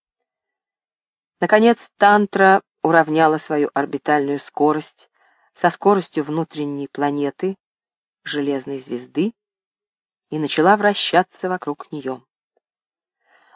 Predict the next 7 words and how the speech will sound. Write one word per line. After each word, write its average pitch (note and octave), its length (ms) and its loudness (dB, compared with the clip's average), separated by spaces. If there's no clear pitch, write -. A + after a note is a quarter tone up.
Расплывчатая, G3+ 920 2
бурая, F#3+ 500 4
с - 140 -4
отцветом F#3 440 0
огромной F3+ 480 2
кроваво-коричневой E3+ 960 0
звезды, D#3 540 -4